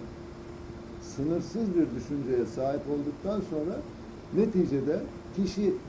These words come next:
hürlüğe adım atmış oluyor. Tam hür olmakla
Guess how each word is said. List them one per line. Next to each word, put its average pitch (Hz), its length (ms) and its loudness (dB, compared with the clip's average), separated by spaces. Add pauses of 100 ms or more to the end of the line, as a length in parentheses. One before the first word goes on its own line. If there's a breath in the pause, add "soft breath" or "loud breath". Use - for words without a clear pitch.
(280)
hürlüğe 190 500 10
adım 180 360 6
atmış 147 420 2
oluyor. 107 340 0 (880)
Tam 110 140 -2
hür 113 300 2 (480)
olmakla 147 520 2